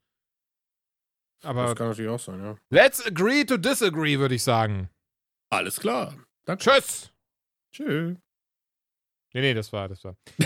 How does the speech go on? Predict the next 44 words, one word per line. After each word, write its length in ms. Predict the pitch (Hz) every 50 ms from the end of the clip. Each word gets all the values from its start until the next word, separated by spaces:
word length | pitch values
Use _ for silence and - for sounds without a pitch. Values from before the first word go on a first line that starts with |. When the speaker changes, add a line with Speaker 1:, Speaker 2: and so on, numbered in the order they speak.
| - - - - 208
Speaker 1:
Nee, 140 | 175 214 262
aber 180 | 247 226 - -
ey, 220 | - - 254 226
Speaker 2:
<laughs> 60 | -
Speaker 1:
insgesamt, 420 | - - - - - 214 202 202 220
also, 200 | 190 180 160 180
äh, 540 | 180 180 185 180 170 165 170 170 165 165 156
Village, 380 | 139 170 190 196 175 - - - -
ich, 180 | 190 165 - -
ich 100 | 190 -
find's 200 | - 185 160 -
mega, 360 | 165 160 165 160 165 160 151
ich 280 | - - - - 156 -
mag's 220 | 147 143 151 -
sehr 100 | - 160
Speaker 2:
Ja. 120 | 104 101 -
Speaker 1:
gerne. 240 | 127 139 143 147 147
Ich 180 | 147 117 -
werd 160 | 143 147 147
da, 280 | 170 156 151 143 143 139
äh, 220 | 143 147 147 147
ich 200 | 139 - - -
bin 100 | - 160
ja, 120 | 190 196 180
ich 80 | 151
glaub, 120 | - 202 208
ihr 60 | 214
habt 80 | 202 -
schon 100 | - 220
mal 100 | 208 185
gesagt, 360 | 160 151 139 170 180 180 -
so, 120 | - 113
„Hä, 240 | 104 113 139 165 170 143
wer 140 | 135 117 123
holt 120 | 139 147
denn 100 | 160 143
Trophäen? 580 | - - 123 113 - 180 190 156 120 113 107 101
Bist 200 | 110 101 - -
du 40 |
irgendwie 260 | 120 113 113 110 120 110
geistig 400 | 113 107 117 127 - - 113 -
minder 160 | 143 180 196
bemittelt?“ 380 | 185 175 175 180 190 185 170 - - - - - - _ _ -
Ähm, 420 | 139 147 156 160 160 156 156 165